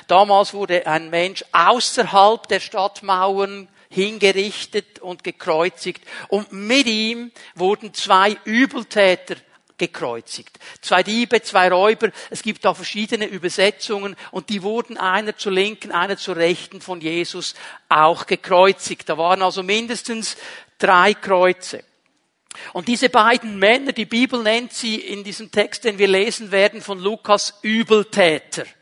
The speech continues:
Und das ist die wörtliche Übersetzung, Übeltäter. Menschen, die üble Dinge getan haben. Und der Gegensatz zu einem Dieb, wenn die Bibel dieses Wort gebraucht, ist folgender,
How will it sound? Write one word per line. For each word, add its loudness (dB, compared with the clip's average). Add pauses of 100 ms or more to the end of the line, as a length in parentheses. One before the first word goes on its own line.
(540)
Und -8
das 4
ist -10
die -2
wörtliche 2
Übersetzung, -2
Übeltäter. -6
Menschen, -4
die -8
üble -2
Dinge -4
getan 4
haben. -2 (320)
Und -12
der 4
Gegensatz 4
zu 0
einem 0
Dieb, -4
wenn -6
die -10
Bibel -8
dieses -10
Wort -4
gebraucht, 0
ist -12
folgender, -2